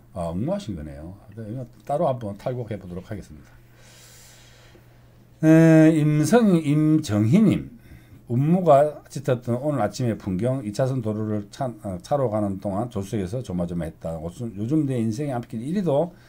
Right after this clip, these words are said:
짙은 운-, 운무가 끼어있다. <laughs> 운무가 끼어있는 <laughs> 삶이 참 조마조마하죠. 우리는 잘 모르죠. 뭐, 잘 나가는 것 같은 생각에서 별 생각 없이 있지만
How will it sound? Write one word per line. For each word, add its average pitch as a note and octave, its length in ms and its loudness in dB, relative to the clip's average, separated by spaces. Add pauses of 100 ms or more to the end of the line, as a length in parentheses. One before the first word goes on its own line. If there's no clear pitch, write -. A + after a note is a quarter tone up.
(240)
짙은 C3 300 -8
운-, G2+ 500 -2
운무가 G#2 380 -4
끼어있다. - 400 -14 (1040)
<laughs> F#3 60 -6
운무가 C#3 480 2
끼어있는 C#3 540 -2 (840)
<laughs> - 1300 -6 (1080)
삶이 A#2+ 360 -6
참 F#2 240 -8
조마조마하죠. B2+ 920 -4 (360)
우리는 D#3 400 -6
잘 D#3+ 180 -4
모르죠. C3+ 380 -8
뭐, C#3 200 -10
잘 G2+ 180 -8
나가는 D#3 260 2
것 D#3+ 120 -10
같은 - 220 -8
생각에서 A#2 680 -6 (680)
별 C3+ 140 -4
생각 C3+ 320 -4
없이 G#2+ 220 -8
있지만 E2+ 680 -8